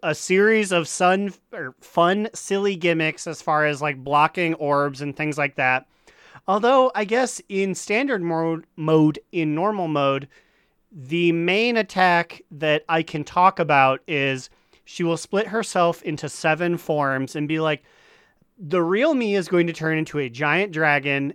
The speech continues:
and absolutely douse this thing with dragon breath in ten seconds. But if you stand behind the real me, then you'll dodge it." But the thing is, they all kind of look like her,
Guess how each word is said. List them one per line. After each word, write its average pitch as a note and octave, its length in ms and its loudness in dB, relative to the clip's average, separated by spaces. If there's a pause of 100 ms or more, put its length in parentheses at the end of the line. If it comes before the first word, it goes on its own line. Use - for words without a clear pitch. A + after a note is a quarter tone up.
(120)
and D3 220 -6
absolutely D#3 840 -2 (420)
douse D3+ 640 -2 (100)
this D3 540 -6
thing D3+ 440 0
with C3+ 180 -6
dragon D#3+ 420 0
breath C3+ 380 0 (600)
in D3 220 0
ten F#3 340 0
seconds. D3 840 -2 (560)
But D3+ 460 0 (140)
if D#3+ 160 -6
you D#3+ 120 -4
stand G3+ 380 0
behind F3 380 0
the D3 80 -2
real B3 380 2
me, D3 300 0
then D3+ 180 0
you'll D3 160 2
dodge C#3+ 380 -4
it." A2 200 -12 (240)
But - 140 -8
the D#3 120 -6
thing B3+ 300 0
is, A#3 240 -2
they D3+ 140 -2
all F3 240 0
kind C4+ 680 -4
of D3+ 180 2
look G#3 260 -4
like C#3+ 220 -2
her, B2+ 460 -4